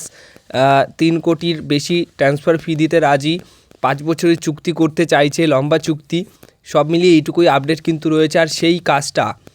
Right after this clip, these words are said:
এই জানুয়ারি ট্রান্সফার উইন্ডোতেই করতে চাইছে। কোনো রকম সামার ট্রান্সফার উইন্ডোর জন্য অপেক্ষা করতে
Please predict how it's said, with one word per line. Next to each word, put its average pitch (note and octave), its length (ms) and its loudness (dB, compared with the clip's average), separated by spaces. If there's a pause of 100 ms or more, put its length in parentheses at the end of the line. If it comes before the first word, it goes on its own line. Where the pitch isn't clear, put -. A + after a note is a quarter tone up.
(280)
এই F3+ 360 0 (240)
জানুয়ারি D3+ 360 2
ট্রান্সফার D#3 460 0
উইন্ডোতেই D3+ 380 0
করতে C#3+ 360 -2
চাইছে। A#2+ 320 0 (360)
কোনো D#3 180 0
রকম E3+ 200 0
সামার D#3 340 -2
ট্রান্সফার D#3+ 420 -2
উইন্ডোর D3+ 400 -2
জন্য D#3 340 -2 (260)
অপেক্ষা D3+ 400 0
করতে D#3+ 480 -2